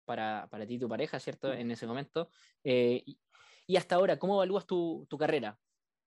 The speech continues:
Speaker 1: En cuanto a estudio, eh, también con, con experiencia de, de estudio en el, en el extranjero, ¿cómo, cómo la puedes evaluar?
Speaker 2: Em, yo creo que, a ver,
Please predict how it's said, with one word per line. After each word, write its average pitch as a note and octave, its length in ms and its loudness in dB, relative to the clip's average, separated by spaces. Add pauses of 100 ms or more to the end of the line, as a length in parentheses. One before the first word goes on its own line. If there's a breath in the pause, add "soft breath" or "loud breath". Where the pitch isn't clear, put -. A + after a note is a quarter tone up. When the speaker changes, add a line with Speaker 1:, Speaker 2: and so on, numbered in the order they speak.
Speaker 1:
En A#2+ 120 -18
cuanto A#2 240 -6
a - 40 -10
estudio, E3 1040 2
eh, A#2 640 -6
también A#2+ 360 -4
con, A#2 300 -6
con A#2 180 -10
experiencia A#2 800 0 (460 soft breath)
de, G2+ 460 -6
de G#2 100 -6
estudio A#2 520 2
en G#2+ 140 -4
el, G2 500 -6
en G#2+ 100 -8
el - 20 -6
extranjero, E3 840 0 (960)
¿cómo, C#3+ 220 -2
cómo D#3 140 2
la C#3+ 80 2
puedes C3 160 4
evaluar? A#2+ 360 0 (1200)
Speaker 2:
Em, C#3+ 1200 0 (360)
yo C#3+ 200 -6
creo G3+ 200 -2
que, F#3+ 760 -2 (920)
a C3+ 100 -8
ver, C3+ 240 -6